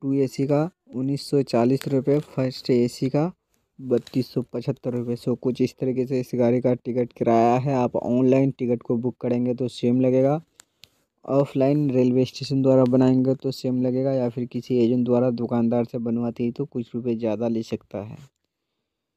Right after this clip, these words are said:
और गाइस, पटना जंक्शन से हरिद्वार जाने के लिए इस गाड़ी का जो दूरी है वो है अठारह घंटा पचपन मिनट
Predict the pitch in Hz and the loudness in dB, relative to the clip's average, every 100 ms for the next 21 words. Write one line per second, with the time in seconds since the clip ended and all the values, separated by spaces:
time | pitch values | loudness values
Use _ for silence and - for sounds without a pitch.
0 | _ _ _ _ 104 131 135 135 147 - | _ _ _ _ -2 0 2 2 0 -4
1 | - 131 135 139 131 123 - 135 127 143 | -14 -12 -4 -2 0 -2 -2 -4 -2 -2
2 | 120 117 120 131 131 127 120 123 123 127 | 0 0 2 4 4 4 4 2 0 -2
3 | 131 135 127 110 120 120 123 120 117 123 | -2 -2 -2 -2 -2 0 0 0 -2 -2
4 | 117 135 143 127 120 127 139 139 131 127 | -2 0 -2 -4 -4 -2 -2 -2 -2 0
5 | 127 127 127 131 135 120 - - 123 120 | 2 2 0 -2 -2 -6 -8 -6 -2 0
6 | 120 | 0